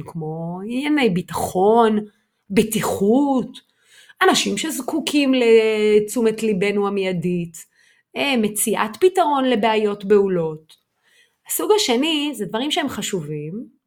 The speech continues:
אבל הם לא דחופים. כמו לבלות זמן עם אנשים שאנחנו אוהבים, לפתח יכולות, לשפר את הבריאות והכושר. זה מאוד מאוד חשוב, אבל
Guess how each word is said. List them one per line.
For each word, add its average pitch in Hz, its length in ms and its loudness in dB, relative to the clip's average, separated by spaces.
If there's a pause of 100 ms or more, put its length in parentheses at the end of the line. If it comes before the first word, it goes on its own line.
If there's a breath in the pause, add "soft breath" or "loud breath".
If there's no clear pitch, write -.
(200)
אבל 180 220 -8
הם 196 80 -2
לא 269 100 2
דחופים. 226 640 -10 (600 loud breath)
כמו 359 180 2
לבלות 190 360 -2
זמן 208 240 -2
עם 262 100 -8
אנשים 202 280 -8
שאנחנו 175 420 -8
אוהבים, 208 920 -4 (180)
לפתח 170 500 -10
יכולות, 196 760 -4
לשפר 190 360 -4
את 208 120 -4
הבריאות 180 520 0
והכושר. 240 760 0 (680)
זה 190 120 -4
מאוד 202 240 2
מאוד 254 220 2
חשוב, 320 640 0
אבל 208 180 0